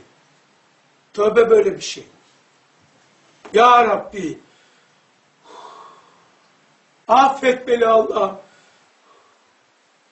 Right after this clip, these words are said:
Veya göğüs, göğsü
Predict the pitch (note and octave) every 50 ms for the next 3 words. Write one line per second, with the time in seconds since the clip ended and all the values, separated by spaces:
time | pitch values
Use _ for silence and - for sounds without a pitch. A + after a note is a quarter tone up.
0 | _ _ _ _ _ _ _ _ _ _ _ _ _ - F3+ A3+ A#3+ A#3 - -
1 | - - - - _ _ _ _ _ _ _ _ _ _ _ _ _ _ _ _
2 | _ _ _ _ _ _ _ _ _ _ _ _ _ _ _ _ _ _ _ _
3 | _ _ - E3+ D#3 G3 C4+ C#4 C#4 C#4+ C#4 - - - _ _ _ _ _ _
4 | F3 D#3+ E3 A#3 C4 C4 C4 C4 - D#4 D#4+ D4+ D4